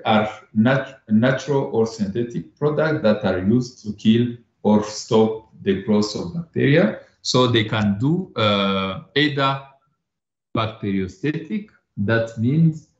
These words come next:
they limit or they stop growth of bacteria. They, they, they don't kill, but they stop. Or they can be bactericidal. So they not only stop growth, but they also eliminate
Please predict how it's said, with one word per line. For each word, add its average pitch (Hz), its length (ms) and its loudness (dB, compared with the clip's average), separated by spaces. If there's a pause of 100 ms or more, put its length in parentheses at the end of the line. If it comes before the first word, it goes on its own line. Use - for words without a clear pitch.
(200)
they 104 240 2
limit 151 480 0 (100)
or 113 220 -2 (100)
they 101 220 2
stop 139 580 0 (200)
growth 113 380 2
of 95 200 -6
bacteria. 143 640 -4 (180)
They, 90 380 -2
they, - 100 -6
they 92 240 -2
don't 135 340 0
kill, 170 220 -4
but 113 420 -2
they 92 140 -4
stop. - 540 -4 (640)
Or 214 240 6
they 147 220 0
can 127 300 -4
be 147 300 -8
bactericidal. 107 920 -4
So 113 300 -2
they 98 340 0 (720)
not 160 460 4
only 135 320 2
stop 120 480 -4
growth, 147 460 -2
but 101 360 -2
they 104 220 -2
also 147 580 0 (220)
eliminate 117 760 -2